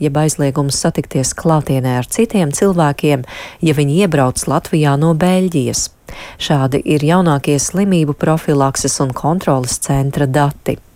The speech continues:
Speciālisti iesaka stingri izvērtēt braucienus uz Poliju, Rumāniju un Bulgāriju. Uz Zviedriju, Portugāli un Lielbritāniju iesaka nebraukt. Šajās valstīs vēl ir pārāk daudz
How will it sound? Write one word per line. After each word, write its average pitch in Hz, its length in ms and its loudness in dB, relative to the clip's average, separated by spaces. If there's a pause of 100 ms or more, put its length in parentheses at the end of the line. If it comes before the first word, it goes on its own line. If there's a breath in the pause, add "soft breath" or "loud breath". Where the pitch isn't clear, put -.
(400 loud breath)
Speciālisti 151 960 0
iesaka 151 420 0
stingri 156 540 0
izvērtēt 131 720 0
braucienus 131 720 0
uz 135 160 -4
Poliju, 175 560 4
Rumāniju 139 580 2
un 151 180 0
Bulgāriju. 143 840 -2 (640 loud breath)
Uz 170 240 2
Zviedriju, 175 640 2
Portugāli 131 800 0
un 127 160 -2
Lielbritāniju 180 880 2 (320 loud breath)
iesaka 196 480 0
nebraukt. 135 640 -2 (340 loud breath)
Šajās 139 480 2
valstīs 170 600 0
vēl 160 400 2
ir 185 320 0
pārāk 165 400 2
daudz 131 480 0